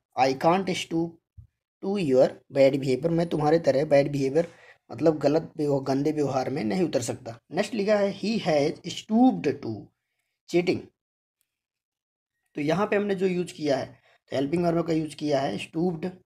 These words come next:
ये हो जाएगा थर्ड फॉर्म। तो यहाँ पे हमने जो यूज़ किया है, तो "He has stooped to cheating", वह चीटिंग पर उतर गया,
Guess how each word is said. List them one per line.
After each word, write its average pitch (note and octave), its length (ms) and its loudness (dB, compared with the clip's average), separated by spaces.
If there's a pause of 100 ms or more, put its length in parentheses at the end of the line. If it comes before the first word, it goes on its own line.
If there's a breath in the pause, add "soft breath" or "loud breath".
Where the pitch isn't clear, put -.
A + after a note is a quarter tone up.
(140)
ये A#2+ 100 -6
हो C3 180 -4
जाएगा D3 200 0
थर्ड D3 280 0
फॉर्म। D3+ 280 -4 (800 soft breath)
तो F3 60 -2
यहाँ F#3 260 4
पे A3+ 100 -2
हमने G3+ 220 0
जो F3 140 -4
यूज़ F3+ 260 -4
किया D#3+ 220 0
है, - 140 -6
तो - 320 -6 (180)
"He A3 180 0
has D#3+ 280 4
stooped G#3 540 -2 (120)
to E3+ 80 -2
cheating", F#3+ 460 -4
वह A3 160 -2
चीटिंग A3 480 -4
पर D4 380 2
उतर F#3+ 280 2
गया, A2+ 280 -4